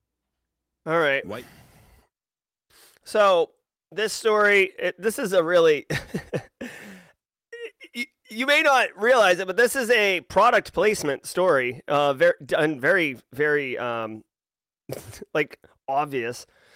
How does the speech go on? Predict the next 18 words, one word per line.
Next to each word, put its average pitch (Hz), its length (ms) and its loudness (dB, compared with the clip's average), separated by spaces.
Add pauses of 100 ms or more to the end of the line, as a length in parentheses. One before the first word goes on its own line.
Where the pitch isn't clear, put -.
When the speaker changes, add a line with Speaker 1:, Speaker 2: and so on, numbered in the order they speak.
Speaker 1:
So, 208 300 2
Kaspersky 247 760 0
released 202 380 -4
some 196 160 -6
research. 185 460 -6
This 220 200 2
is 254 280 -2
very 226 300 0
interesting. 190 560 -4 (400)
Zero-click 254 720 2 (100)
I 208 220 2
O 208 180 0
S 196 320 0
attacks 180 480 0
with 190 120 -10
total 202 480 -2 (180)
system 202 400 -4
compromise 190 640 0